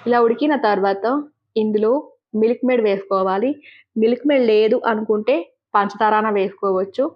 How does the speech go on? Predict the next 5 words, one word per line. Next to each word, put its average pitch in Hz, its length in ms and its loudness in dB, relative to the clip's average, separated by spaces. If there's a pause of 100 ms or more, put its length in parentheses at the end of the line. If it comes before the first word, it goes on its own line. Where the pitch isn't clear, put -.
(280)
మిల్క్ 233 260 0
మేడ్ 262 220 0
వేసుకోవడం 208 500 -2
వల్ల 190 200 0 (480)
చిక్కపడవు 220 640 -4